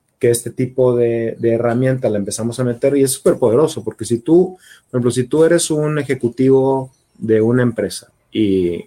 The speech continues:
hoy en día te mandan tus resúmenes de ventas y los análisis, todo esto, los reportes, eh, y de repente que tú le puedas preguntar a esa misma interfaz, le digas, "Oye, eh, pásame un reporte de las ventas de la última semana que se hayan pagado con tarjetas de crédito",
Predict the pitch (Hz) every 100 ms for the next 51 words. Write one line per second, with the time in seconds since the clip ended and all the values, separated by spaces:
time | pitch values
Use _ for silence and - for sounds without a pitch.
0 | - 131 135 135 131 127 120 113 117 120
1 | 123 120 120 120 117 110 110 - 127 123
2 | 120 104 110 127 131 127 123 120 113 -
3 | 110 104 107 107 120 120 117 113 - 117
4 | 113 113 117 107 104 117 120 - 160 -
5 | - 85 - 120 120 113 123 127 135 131
6 | 131 131 131 127 - 120 113 110 127 120
7 | 117 127 127 127 127 120 131 123 117 110
8 | 131 131 120 - _ _ _ 117 117 113
9 | - _ _ _ 147 147 165 165 160 156
10 | 147 143 - 147 139 120 107 104 110 131
11 | 131 135 131 120 107 107 120 139 131 120
12 | 120 156 165 123 120 127 127 120 123 117
13 | 107 - 117 117 101 98 87 -